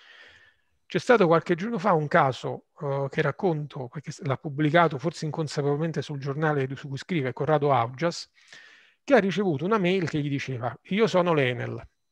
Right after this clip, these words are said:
guarda che entro oggi hai un rimborso di novantadue euro, però mi raccomando, clicca qui e inserisci i tuoi dati d'accesso".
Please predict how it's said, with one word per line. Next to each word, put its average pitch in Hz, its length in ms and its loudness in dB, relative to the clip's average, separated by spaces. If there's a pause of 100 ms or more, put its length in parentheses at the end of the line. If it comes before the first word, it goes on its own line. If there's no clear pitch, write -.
(180)
guarda 165 480 6
che 147 220 2
entro 202 320 4
oggi 208 380 2
hai 160 180 6
un 143 80 0
rimborso 165 540 0
di 147 100 -2
novantadue 147 680 0
euro, 110 360 -10 (420)
però 208 240 6
mi 196 80 4
raccomando, 170 640 2
clicca 233 440 0
qui 196 240 0
e 175 40 4
inserisci 185 520 -2
i 170 40 -6
tuoi 151 120 -2
dati 135 180 0
d'accesso". - 720 -8